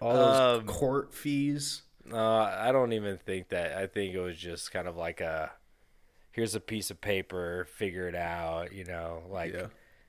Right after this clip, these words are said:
Speaker 2: I don't even know how divorce or marriage works, to be completely honest. Let's,
Speaker 1: Yeah, I
Speaker 2: uh,
Speaker 1: don't either.
Speaker 2: let's not beat around the bush here. What do you
Speaker 1: I
Speaker 2: guys
Speaker 1: just signed a bunch of papers. I, that's all I remember. I was so drunk.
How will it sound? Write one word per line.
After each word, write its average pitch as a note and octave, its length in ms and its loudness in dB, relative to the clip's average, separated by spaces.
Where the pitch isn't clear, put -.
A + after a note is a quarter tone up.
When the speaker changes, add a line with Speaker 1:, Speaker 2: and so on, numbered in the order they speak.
Speaker 2:
I G3+ 80 12
don't G#3 160 12
even C#3+ 160 6
know B2 160 10
how A#2+ 120 10
divorce G#2+ 480 4
or G#2+ 160 2
marriage E2 400 -4
works, F2 280 -8
to F#2 100 -12
be F#2 140 -8
completely F2+ 560 -8
honest. F2+ 580 -6
Let's, A2 240 -4
Speaker 1:
Yeah, C3+ 220 8
I - 40 8
Speaker 2:
uh, C3+ 120 6
Speaker 1:
don't B2 80 2
either. B2 400 2
Speaker 2:
let's C#3+ 160 -2
not C#3+ 260 12
beat C#3 200 10
around B2 260 8
the G#2+ 60 -4
bush A2+ 360 4
here. F#2 260 0
What A2 140 4
do A#2+ 60 0
you D3+ 60 6
Speaker 1:
I E3+ 40 10
Speaker 2:
guys E3+ 220 10
Speaker 1:
just F#2+ 120 4
signed D3+ 360 6
a C3 60 0
bunch A#2+ 260 -2
of A#2+ 100 -10
papers. A2 640 -2
I, G#2 160 -2
that's G#2 340 -6
all G#2 160 0
I A2 60 0
remember. F#2+ 420 -6
I G#2 60 -2
was G#2+ 100 -8
so G2 160 -4
drunk. G2 500 -8